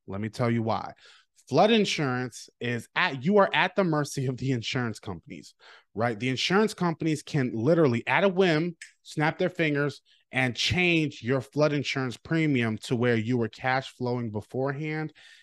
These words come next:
and now you're no longer profiting. You're actually losing every single month.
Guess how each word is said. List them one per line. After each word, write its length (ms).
and 200
now 180
you're 200
no 240
longer 340
profiting. 520
You're 140
actually 340
losing 480
every 200
single 280
month. 300